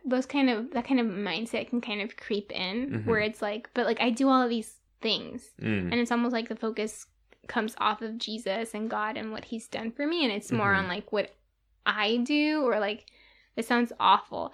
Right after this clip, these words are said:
Speaker 1: but how, like, I'm quote unquote, like, better than those other people,
Speaker 2: Mm.
Speaker 1: whether it's, like, people outside or, like, other believers. So I think if I can focus on someone else, I can always feel like, "Well, I'm doing all of these things," or, like,
Speaker 2: Mm-hmm.
Speaker 1: "Aren't I, like, a good person, God?" But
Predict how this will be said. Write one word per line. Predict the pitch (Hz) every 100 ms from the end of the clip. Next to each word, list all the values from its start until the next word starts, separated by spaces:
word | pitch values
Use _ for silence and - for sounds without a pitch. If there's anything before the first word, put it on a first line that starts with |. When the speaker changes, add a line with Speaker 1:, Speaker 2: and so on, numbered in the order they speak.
| - -
Speaker 1:
but | 233
how, | 226 202
like, | 190 208 262 -
I'm | 233 214 220
quote | 233 247 220
unquote, | 220 214
like, | 214 233 208
better | 185 196 247 320 294
than | 277 269
those | 262 262 -
other | 247 277
people, | 277 - 262 285 269 277
Speaker 2:
Mm. | - - - -
Speaker 1:
whether | 240 226 208
it's, | 208 -
like, | 208 202
people | 233 226
outside | 208 - - 170 180 180
or, | 170
like, | 127 -
other | 208 214
believers. | 214 185 175 202 226 269 277
So | 247
I |
think | 247 269 -
if | 233
I | 226
can | 226 240
focus | 233 240 247 220
on | 202 - - _ _ _ _ _ -
someone | 262 240 202
else, | 208 208
I | 214
can | 226
always | 208 202 220 -
feel | 87 95
like, | 104 -
"Well, | 233
I'm | 220
doing | 233 233 214
all | 214
of | 220
these | 226
things," | - 107 - 226 -
or, | -
like, | - - - -
Speaker 2:
Mm-hmm. | 123 110 90 87
Speaker 1:
"Aren't | 208 214 226
I, | 107 -
like, | 226 233
a | 233
good | 214 233
person, | - - - 233 247
God?" | 254 247 262 233
But | 208